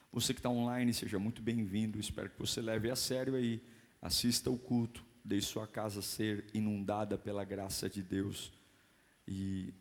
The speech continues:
participe, interaja, dê suas glórias aí no chat e deixe que a palavra de Deus pegue você. Depois que Natã foi pra casa,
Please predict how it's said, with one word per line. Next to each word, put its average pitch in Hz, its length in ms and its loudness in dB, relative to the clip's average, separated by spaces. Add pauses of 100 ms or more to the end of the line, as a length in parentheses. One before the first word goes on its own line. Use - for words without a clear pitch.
participe, - 640 2
interaja, 101 760 -2 (680)
dê 98 120 2
suas 95 260 2
glórias 101 540 4
aí 95 100 2
no 95 120 0
chat - 520 -4 (580)
e - 60 -10
deixe 95 300 -2
que 98 340 -4
a 90 80 -6
palavra 90 420 -2
de 90 120 -6
Deus - 260 -2
pegue 87 300 -6
você. - 340 -6 (1300)
Depois 160 960 6 (440)
que 123 120 4
Natã 131 520 4
foi 107 220 2
pra 104 220 0
casa, 98 600 -2